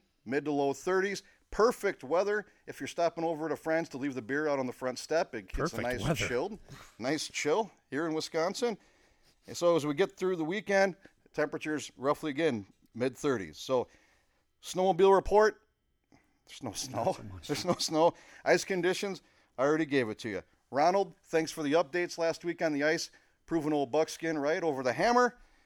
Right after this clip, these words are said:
Speaker 1: And I know there were a couple others, Tom, and a few others that, uh,
Speaker 2: Yeah, guys,
Speaker 1: helped
Speaker 2: thanks for
Speaker 1: us out.
Speaker 2: messaging. Message us. If you got something to say, let us know. I appreciate that. I stood corrected. I'm like, "There's no ice. It was cold for one week."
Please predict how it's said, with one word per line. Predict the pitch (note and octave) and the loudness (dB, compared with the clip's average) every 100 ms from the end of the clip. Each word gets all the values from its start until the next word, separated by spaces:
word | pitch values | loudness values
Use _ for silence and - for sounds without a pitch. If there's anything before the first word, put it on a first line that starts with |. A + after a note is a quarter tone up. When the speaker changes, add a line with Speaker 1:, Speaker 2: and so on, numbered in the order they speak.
| _ _ | _ _
Speaker 1:
And | A#2+ C3+ C3 | -4 -2 0
I | |
know | C#3+ | -2
there | D3 | -2
were | C3+ | -2
a | |
couple | D3 D#3+ D3+ | -2 -2 0
others, | D#3+ E3 C3+ | 0 0 -6
Tom, | - E3 E3 E3 - _ _ - | -4 0 0 -2 -6 _ _ -16
and | |
a | A#2+ | -14
few | - D3+ D3+ | -10 -4 -2
others | D#3 D#3 C3+ | -2 -4 -6
that, | B2 C3+ B2+ - | -8 -8 -8 -10
uh, | C#3 B2+ B2 A#2 _ _ _ - | -8 -6 -6 -10 _ _ _ -4
Speaker 2:
Yeah, | - | -2
guys, | F#3 G#3 - | 4 4 4
Speaker 1:
helped | D4+ D#4+ | -2 2
Speaker 2:
thanks | |
for | D#4 | 2
Speaker 1:
us | |
out. | C#4+ D4 C4+ | 6 6 4
Speaker 2:
messaging. | F#3+ F#3+ B2+ G#3+ | 4 4 4 4
Message | C#4 - B4 C#4 | 4 6 2 8
us. | A3+ C#3 - | 6 6 0
If | G3 | -2
you | A#3 | 4
got | D#4+ - | 2 4
something | F4+ D4+ | 2 2
to | |
say, | - C#4+ A#4+ F4+ - _ _ _ - | 2 4 4 2 -2 _ _ _ 0
let | E4 | 4
us | F#4 - C#4+ | 4 2 2
know. | F4 G4 F#4 - - - _ _ - | 6 6 8 8 6 -4 _ _ 2
I | A3 | 2
appreciate | C4+ - F#4 - D4+ G3 | 6 6 4 2 0 4
that. | G3+ | 6
I | F#3+ | 6
stood | B3+ - D4+ - | 4 2 -2 2
corrected. | C#4 E4 - F#3 | 2 2 4 4
I'm | F#3 | 4
like, | G#3+ G#3+ | 4 2
"There's | C4+ G#3+ | 2 2
no | C4 C4+ | 2 2
ice. | F4 C#4+ - - - _ | 2 2 -2 -8 -12 _
It | G#3 | 0
was | G#3 | 0
cold | - D4+ C#4 | 4 2 6
for | B3 | 4
one | A#3+ B3 C4+ | 6 4 4
week." | F#4 F#3+ | 2 2